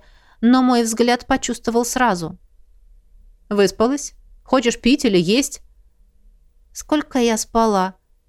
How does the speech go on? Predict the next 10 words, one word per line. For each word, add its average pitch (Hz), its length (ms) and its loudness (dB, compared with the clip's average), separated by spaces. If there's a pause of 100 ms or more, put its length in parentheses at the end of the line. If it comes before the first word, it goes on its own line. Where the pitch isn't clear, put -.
(380)
Сквозь 226 360 -2
закрытые 220 580 -2
створки 220 460 -4
иллюминаторов 220 880 0
не 233 100 -2
пробивалось 226 640 0
ни 226 60 0
единого 277 480 -2
солнечного 240 640 -4
луча, 233 460 -2